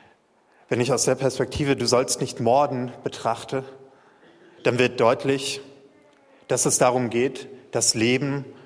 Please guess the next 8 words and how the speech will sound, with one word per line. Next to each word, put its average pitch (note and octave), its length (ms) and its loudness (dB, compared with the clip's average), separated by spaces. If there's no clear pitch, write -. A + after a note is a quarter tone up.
von A#2 220 0
anderen A2+ 540 -2
nicht A2 220 -6
zu A2 120 -6
zerstören. G2 580 -4
Weder D3+ 460 2
mit A2+ 160 -4
psychischer D3 760 0